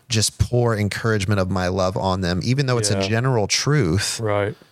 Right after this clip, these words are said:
Speaker 1: They need to hear more about this p-, truth right now.
Speaker 2: Right, right. So in that s-, in, in that kind of scenario, it's not that the Lord revealed some, some extra biblical knowledge or information.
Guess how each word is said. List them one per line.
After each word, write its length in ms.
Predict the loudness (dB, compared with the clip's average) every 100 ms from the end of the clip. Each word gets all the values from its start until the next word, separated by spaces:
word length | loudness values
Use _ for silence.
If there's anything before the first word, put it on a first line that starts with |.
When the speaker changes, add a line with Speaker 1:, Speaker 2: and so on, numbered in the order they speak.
| -6
Speaker 1:
They 300 | -2 0 0
need 160 | 0
to 60 | 0
hear 260 | 0 0 2
more 280 | 2 4 0
about 440 | 0 -2 -2 -2
this 260 | -2 0 -2
p-, 140 | -4 -6
truth 360 | -4 0 0 0
right 280 | 0 -2 -2
now. 320 | -2 -2 0 0
Speaker 2:
Right, 380 | 2 0 0 -2
right. 240 | -2 0
So 180 | 0 0
in 120 | 0
that 200 | 0 0
s-, 220 | -2 -4 -2
in, 320 | 2 2 2
in 240 | 0 2 2
that 280 | 0 -4 -4
kind 180 | -4
of 80 | -2
scenario, 580 | -2 0 2 2 2 0
it's 260 | -2 -2 0
not 360 | 0 0 -2 -4
that 400 | -4 -2 -2 -4
the 120 | -2 0
Lord 260 | 2 2
revealed 760 | 0 -2 0 0 2 2 0 -4 _ _
some, 640 | -6 -2 0 0 2 0 0 -8 -20 -20 _ _ -12
some 380 | -6 -2 -2 -2 -4
extra 380 | -4 -2 -2 -2
biblical 800 | 0 0 0 0 2 2 0 -2
knowledge 580 | -2 2 2 2 2 0
or 60 |
information. 880 | -2 -2 -2 0 0 0 0 -2 -4